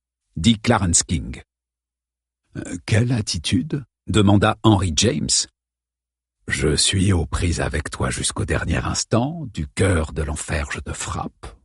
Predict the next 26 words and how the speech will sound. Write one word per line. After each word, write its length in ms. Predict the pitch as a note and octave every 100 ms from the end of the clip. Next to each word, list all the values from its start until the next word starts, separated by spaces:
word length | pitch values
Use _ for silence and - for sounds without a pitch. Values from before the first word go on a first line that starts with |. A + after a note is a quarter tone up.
| _
au 160 | - G2+
nom 260 | E2+ F2+
de 120 | E2+ E2
la 280 | D#2 D2+
haine 280 | D#2+ A2 A#2+ -
je 200 | E2 F2+
crache 500 | - D#2 F#2 A2 -
contre 320 | G#2 - G#2
toi 380 | - - F#2 C#3
mon 200 | - C#3
dernier 400 | C3 C#3 - D3
souffle. 580 | - - - - F2 D2 _ _ _ _ _ _ _ -
Récita 480 | A#2+ B2+ C3+ D3
King, 420 | - D#3 F3 E3 C#3 -
adoucissant 680 | E3+ D#3 E3 - D#3 - D3
la 120 | A#2
violence 400 | F#2 A2 A#2 F#2+
de 80 | G2
la 160 | F#2
déclaration 720 | F2+ F2 F#2+ E2+ F2+ - G#2 G#2
par 220 | F#2+ F2
un 100 | F2+
doux 280 | D2 E2+ A2+
sourire 440 | - G#2 A2+ G#2+
enfantin. 500 | G#2 E2 D2+ - A#1 _ _ _ _ _ _
Clara 420 | - A2+ G#2+ A2+